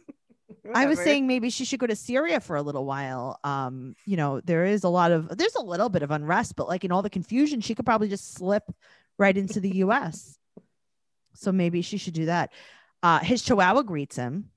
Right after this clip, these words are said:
Speaker 2: Oh, that's so cute, though. That's my only part that I liked. <laughs>
Speaker 1: I know. I really did like it, but I was also hoping that someone was watching it. And it
Speaker 2: I, I
Speaker 1: wasn't
Speaker 2: thought
Speaker 1: just
Speaker 2: the same thing. <laughs>
Speaker 1: I was like, "Is this chihuahua just, like, holding down the fort?"
Speaker 2: He's starving. <laughs>
Speaker 1: So now we look at,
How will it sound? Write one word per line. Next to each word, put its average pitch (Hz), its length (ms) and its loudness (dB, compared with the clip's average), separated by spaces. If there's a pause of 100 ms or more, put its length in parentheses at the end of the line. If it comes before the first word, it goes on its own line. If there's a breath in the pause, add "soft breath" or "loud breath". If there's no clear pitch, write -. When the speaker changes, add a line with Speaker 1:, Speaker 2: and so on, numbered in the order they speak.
(420)
Speaker 2:
Oh, 208 60 -12
that's 208 160 -10
so 240 120 -6
cute, 208 260 -6
though. 180 80 2
That's 185 200 0
my 220 80 -2
only 202 220 -2
part 185 240 2
that 185 100 -2
I 175 60 0
liked. 165 480 2
<laughs> - 40 0
Speaker 1:
I 185 140 4
know. 170 140 2
I 151 100 2
really 190 260 4
did 175 140 0
like 160 180 0
it, 160 40 -4
but 160 100 0
I 165 60 4
was 175 120 -2
also 196 280 6
hoping 185 300 4
that 170 100 0
someone 165 260 0
was 143 140 -4
watching 143 460 -6
it. 262 220 -6 (520)
And 220 120 4
it 262 40 10
Speaker 2:
I, - 20 8
I 240 60 6
Speaker 1:
wasn't 269 260 8
Speaker 2:
thought 285 160 10
Speaker 1:
just 247 140 6
Speaker 2:
the - 60 10
same 277 120 8
thing. 233 400 4 (240)
<laughs> - 240 -6
Speaker 1:
I - 80 -2
was 262 160 2
like, 262 140 -4
"Is 220 80 -2
this 233 160 -4
chihuahua 349 380 0
just, 233 140 -8
like, 175 140 -2
holding 180 380 -2
down 165 200 -2
the 147 80 -6
fort?" 208 520 -8
Speaker 2:
He's 226 280 -4
starving. 190 680 2
<laughs> - 60 -10 (920 loud breath)
Speaker 1:
So 262 120 -8
now 220 180 0
we 302 140 0
look 220 280 0
at, 175 300 2